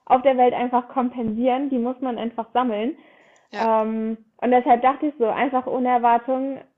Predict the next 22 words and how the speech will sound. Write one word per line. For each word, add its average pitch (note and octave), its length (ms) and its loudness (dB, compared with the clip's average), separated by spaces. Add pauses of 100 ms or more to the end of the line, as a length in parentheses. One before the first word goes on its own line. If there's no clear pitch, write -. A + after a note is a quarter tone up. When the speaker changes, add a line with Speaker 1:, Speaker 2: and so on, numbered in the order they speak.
(160)
Speaker 1:
ganz D4+ 260 0
easy D4+ 260 -2
da A#3 120 2
rangehen. B3 520 -4 (600)
Und A3+ 460 -2 (280)
dann A#3 240 0
wurde A#3 200 0
ich A#3 100 -2
einfach A3+ 260 -2
als G#3+ 180 -4
Letzte - 400 0
aufgerufen, C4+ 920 -2
hatte A#3 240 -4
den A3 180 -2
ersten A3 320 -4
Platz B3+ 220 -4
und A#3 120 -4
das G#3 180 -10
war, A3 340 0
es A3+ 80 -10
war G#3+ 160 -2
wirklich A#3+ 240 -6